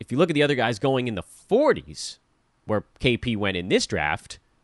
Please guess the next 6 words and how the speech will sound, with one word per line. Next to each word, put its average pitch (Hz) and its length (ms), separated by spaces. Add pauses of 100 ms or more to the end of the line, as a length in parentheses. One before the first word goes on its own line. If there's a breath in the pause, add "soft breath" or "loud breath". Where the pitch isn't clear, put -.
(800)
DeMar 90 260
DeRozan, 120 640 (320)
Derek 87 260
Favors, 117 500
Kevin 82 320
Love, 110 600